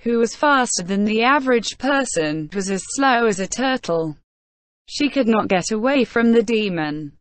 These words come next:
Sizzling heat caressed the tips of Viana's hair. "No," she thought of the horrible way people looked when they died. "I don't want to die." It was a perfectly natural thing to scream.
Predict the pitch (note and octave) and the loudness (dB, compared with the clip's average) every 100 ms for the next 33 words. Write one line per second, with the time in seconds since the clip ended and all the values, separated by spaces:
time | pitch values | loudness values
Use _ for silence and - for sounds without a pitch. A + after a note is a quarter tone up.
0 | _ _ _ - E4 E4+ A3+ G3+ G3 F3+ | _ _ _ -8 -4 -2 -2 -2 -2 -4
1 | G3+ G3+ - G#3+ E3+ - - G3 - E3 | -2 -2 -2 0 0 -2 -6 -8 -4 -6
2 | - - A3 F3 F#3 A3 B3+ A#3 G3 - | -6 -4 -4 -2 0 2 2 2 0 -4
3 | G#3+ A3 F3 C#3+ C#3 - _ _ A#3 G3+ | -2 0 0 -2 -6 -12 _ _ -4 -2
4 | E3+ D3+ D3 - _ - A#3+ A#3 F#3 E3+ | -4 -6 -8 -14 _ -6 -4 -2 0 0
5 | G3 G3 A3 B3 C#4 D4 A#3+ A#3+ F#3 E3 | -2 0 0 2 2 2 0 0 0 0
6 | E3 F#3+ F#3 F#3+ G3+ C4 B3 - G3+ F#3+ | 0 -2 -2 -2 0 2 2 -2 -4 -2
7 | G#3 G#3 G3+ F3 D#3 D3 D3 - - _ | 0 0 2 0 0 -2 -6 -10 -16 _
8 | _ B3 B3 B3+ C4+ A#3 D#3+ D3+ G#3+ G#3 | _ 0 2 4 2 2 -2 -4 -4 0
9 | G#3+ F3 D3+ D3+ D3+ - _ _ C4+ A#3 | 0 2 0 -2 -8 -14 _ _ -4 0
10 | B3+ A3 A3+ C4 C#4+ A#3+ F#3+ E3 F#3 F#3 | 0 2 -2 0 0 0 0 -2 -2 -4
11 | F#3+ G3+ - - F#3 F#3 A3+ G3+ G#3 F#3+ | -2 -2 -4 -6 -6 -4 -2 -2 -2 -6
12 | - A#3 F#3+ D#3 C#3+ C#3+ | -2 0 2 0 -2 -6